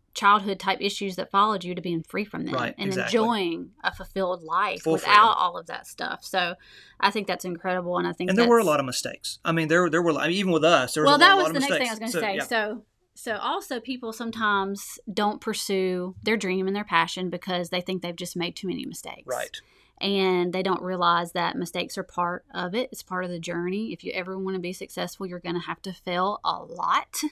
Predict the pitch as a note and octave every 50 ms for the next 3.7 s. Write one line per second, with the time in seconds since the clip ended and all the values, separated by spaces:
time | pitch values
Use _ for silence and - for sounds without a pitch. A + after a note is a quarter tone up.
0 | _ _ _ - - - - - - - _ _ - G#3 G3+ G3 F#3+ F#3+ F#3 F3+
1 | F3+ F3+ - - A3 B3+ B3+ - C#4 C4+ C#4 B3+ A#3 G#3+ G3 F#3+ G#3 F#3+ F#3+ G3
2 | - F#3+ F3+ - F#3+ F#3+ G#3 - G#3 F3 E3+ - - - E3 F3+ F3 F3 E3+ E3+
3 | F3 - - - - F3+ F3 F3 F3 F3 F3+ F3 F3